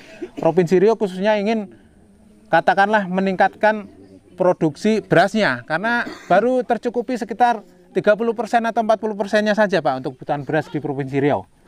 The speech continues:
Kita masih mendatangkan dari luar. Nah, jadi kekurangan kita ini sekarang ada gerakan, bahasa kerennya itu food estate lah. Tapi bahasa kitanya gerakan untuk lumbung pangan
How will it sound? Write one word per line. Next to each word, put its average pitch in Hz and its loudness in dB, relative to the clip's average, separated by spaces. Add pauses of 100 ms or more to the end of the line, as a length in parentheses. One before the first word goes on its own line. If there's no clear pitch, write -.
(100)
Kita 226 -2
masih 220 2
mendatangkan 170 2
dari 170 2
luar. 196 2 (400)
Nah, 101 -12 (400)
jadi 190 2
kekurangan 214 2
kita 196 0
ini 240 -2 (360)
sekarang 226 0
ada 214 2
gerakan, 190 0 (400)
bahasa 123 -4
kerennya 165 -2
itu 196 -2 (160)
food 202 0
estate 196 -2
lah. 120 -2 (320)
Tapi 165 2
bahasa 185 4
kitanya 214 0
gerakan 185 0
untuk 233 -4
lumbung 190 -2
pangan 226 -2